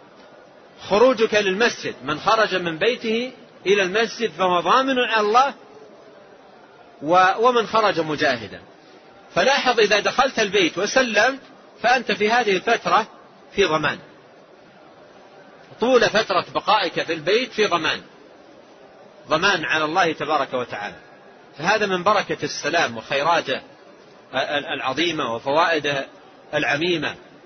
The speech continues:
والسلا-، والس-، والسلام سبب انتشار السلام، وقد جاء في حديث عن النبي عليه الصلاة والسلام أنه قال: "آه،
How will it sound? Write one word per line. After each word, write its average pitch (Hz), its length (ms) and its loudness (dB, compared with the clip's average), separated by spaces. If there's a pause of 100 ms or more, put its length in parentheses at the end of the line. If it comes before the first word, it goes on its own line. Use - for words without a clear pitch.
(160)
والسلا-، 247 680 2
والس-، 185 500 -4
والسلام 170 680 -2 (720)
سبب 254 400 2
انتشار 240 460 2
السلام، 214 500 0 (440)
وقد 147 260 -4
جاء 214 220 0
في 175 160 -6
حديث 180 380 -4 (2000)
عن 156 220 2
النبي 160 400 0
عليه 160 300 0
الصلاة 160 420 0
والسلام 131 640 -4
أنه 202 280 -2
قال: 170 340 2 (800)
"آه، 123 340 0